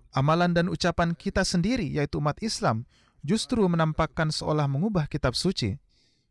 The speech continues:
Beliau bersabda, "Ketahuilah,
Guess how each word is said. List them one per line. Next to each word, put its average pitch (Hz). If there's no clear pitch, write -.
Beliau 139
bersabda, 151
"Ketahuilah, 156